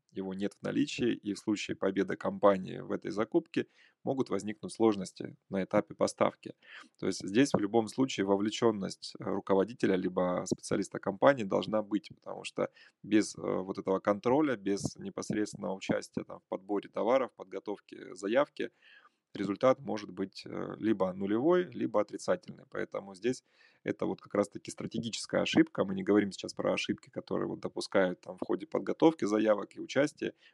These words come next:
Мы говорим именно про стратегию. И вот как раз-таки стратегия, когда руководитель нанимает в штат специалиста готового, либо отдаёт на аутсорс без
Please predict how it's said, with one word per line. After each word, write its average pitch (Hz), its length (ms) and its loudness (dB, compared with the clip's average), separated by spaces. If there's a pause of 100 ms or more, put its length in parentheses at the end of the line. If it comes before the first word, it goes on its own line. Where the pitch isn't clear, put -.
Мы 135 80 -6
говорим 110 260 0
именно 110 320 -8
про 107 160 -6
стратегию. 92 600 -2
И - 100 -6
вот 98 160 -6
как 95 140 -4
раз-таки 98 600 0
стратегия, 95 540 2
когда 95 500 4 (260)
руководитель 104 680 0 (600)
нанимает 104 540 4
в - 60 -14
штат 98 240 2
специалиста 98 600 0
готового, 92 540 0
либо 95 380 -2
отдаёт 95 360 -2
на 98 80 -4
аутсорс 165 500 -2
без 110 460 0